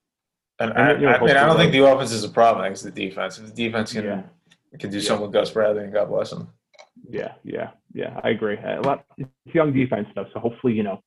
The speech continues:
Speaker 2: Gus Bradley comes in, like you said, that maybe he, he actually uses their strength, not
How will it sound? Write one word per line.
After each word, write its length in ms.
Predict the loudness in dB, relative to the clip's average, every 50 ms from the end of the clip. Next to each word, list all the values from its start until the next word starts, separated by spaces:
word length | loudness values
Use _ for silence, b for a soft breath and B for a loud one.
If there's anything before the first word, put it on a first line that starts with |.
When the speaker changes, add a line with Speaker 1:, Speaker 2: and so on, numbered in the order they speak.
| _ _ _ _ -4
Speaker 2:
Gus 160 | -2 -2 -2
Bradley 220 | -2 -4 -4 -4 -8
comes 220 | -10 -12 -10 -10
in, 80 | -10 -10
like 160 | -12 -12 -14
you 60 | -14 -12
said, 200 | -10 -10 -10 -12 -16 _ -20 -8 -6
that 100 | -6 -4
maybe 240 | -4 -4 -4 -4 -6
he, 240 | -6 -8 -10 -10 -12 -6
he 100 | -4 -4
actually 400 | -4 -4 -4 -8 -10 -12 -12 -12 _ _ _ _ _ _ _ _ _ _ _ _ _ _ -8
uses 300 | -2 0 0 0 0 -2
their 140 | -4 -4 -4 -6 -6
strength, 300 | -2 -2 -2 -2 -4 -10 _
not 260 | -8 -6 -6 -6 -8